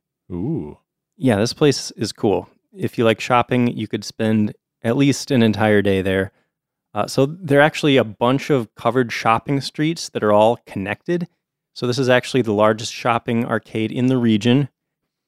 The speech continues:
Speaker 2: And I spent a lot of time there because it was raining a, a little bit while I was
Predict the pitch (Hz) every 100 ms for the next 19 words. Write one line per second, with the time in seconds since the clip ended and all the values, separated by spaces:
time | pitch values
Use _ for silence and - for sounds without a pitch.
0 | - 104 101 - 113 - 131 131 - 151
1 | 156 165 160 - 185 196 185 131 92 _
2 | _ _ _ 110 - 123 123 123 143 135
3 | 123 131 151 104 95 113 _ _ 117 107
4 | - 110 107 101 98 92 - 107 101 104
5 | 104